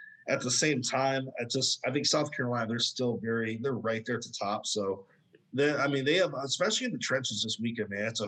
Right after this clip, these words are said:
very heavy weekend in the trenches. A lot of top kids, and I think one other guy I'll mention too is, um, Justice Haynes.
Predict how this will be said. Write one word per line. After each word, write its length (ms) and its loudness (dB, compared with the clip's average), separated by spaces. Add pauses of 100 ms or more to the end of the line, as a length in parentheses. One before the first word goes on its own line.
very 400 0
heavy 220 0
weekend 340 -2
in 80 -6
the 60 -12
trenches. 640 -4 (160)
A 40 2
lot 260 2
of 80 -2
top 300 -2
kids, 420 -2
and 220 -4 (380)
I 100 2
think 160 4
one 160 6
other 200 2
guy 140 2
I'll 140 0
mention 320 -2
too 440 2
is, 180 -2
um, 220 0
Justice 500 0
Haynes. 500 0